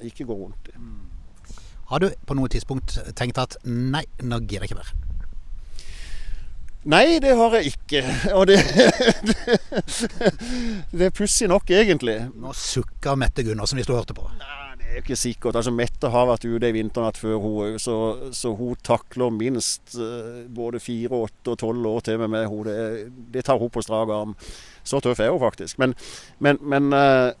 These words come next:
Speaker 1: jeg synes dette er utrolig morsomt, og jeg synes det er, jeg humrer mye, og jeg ler mye, og jeg kjenner engasjementet mye. Eh, og så venter jeg litt på det der med at, eh,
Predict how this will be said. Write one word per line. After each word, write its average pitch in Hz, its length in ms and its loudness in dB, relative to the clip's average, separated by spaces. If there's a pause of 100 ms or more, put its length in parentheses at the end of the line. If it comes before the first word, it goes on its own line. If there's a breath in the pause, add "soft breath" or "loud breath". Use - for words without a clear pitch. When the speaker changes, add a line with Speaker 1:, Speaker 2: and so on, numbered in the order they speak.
(560)
Speaker 1:
jeg 180 100 6
synes 151 320 2
dette 123 400 -2
er 131 240 -2 (160)
utrolig 147 720 -4
morsomt, 110 560 -8
og 135 140 -2
jeg 123 100 -2
synes 135 240 -4
det - 80 -8
er, 143 320 2 (540)
jeg 139 180 -4
humrer 139 400 -2
mye, 127 320 0
og 135 80 2
jeg 123 160 0
ler 120 240 0
mye, 151 240 -2
og 131 140 -2
jeg - 100 -12
kjenner 123 400 -4
engasjementet 123 640 -6
mye. 156 320 -4 (800 loud breath)
Eh, 131 600 2 (360)
og 156 160 -4
så 180 80 -2
venter 180 560 -2
jeg 190 80 4
litt 175 240 0
på 147 140 2 (180)
det 131 240 -8
der 147 160 -2
med 135 80 -2
at, 123 160 -6
eh, 127 140 -6